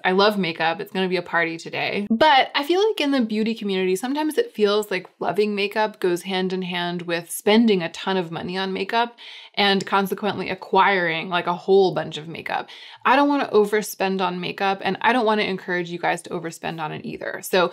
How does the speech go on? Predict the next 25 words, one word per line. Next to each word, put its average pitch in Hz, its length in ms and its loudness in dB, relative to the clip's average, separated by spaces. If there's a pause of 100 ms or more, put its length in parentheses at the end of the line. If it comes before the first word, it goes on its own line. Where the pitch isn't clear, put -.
(240)
while 233 280 6
I 226 120 4
review 202 420 2
things, 214 400 0
while 190 220 4
I 185 140 2
do 196 120 0
process 185 480 0
a 175 60 -8
lot 170 180 -2
of 175 160 -10
P 190 240 0
R 165 200 4
on 165 100 -4
my 165 140 -10
channel 165 440 -6
and 165 100 -8
talk 175 240 -4
about 170 220 -2
whether 165 260 -6
I 165 100 -4
like 165 260 -8
it 165 100 -8
or 180 140 -2
not, 202 360 2